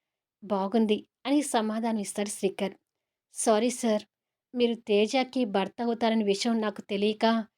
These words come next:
నేను తేజని ప్రేమిస్తున్నట్టుగా మీకే చెప్పాను.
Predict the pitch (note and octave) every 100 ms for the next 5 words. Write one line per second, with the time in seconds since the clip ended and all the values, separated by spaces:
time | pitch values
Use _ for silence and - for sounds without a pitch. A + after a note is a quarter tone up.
0 | _ _ - B3+ C4 B3+ G#3+ G#3 A3 C4
1 | C4 A3+ G#3 G#3+ - A3 G3+ G#3+ A3+ G#3
2 | G3 G3+ B3 B3 G#3+ G#3+ G3+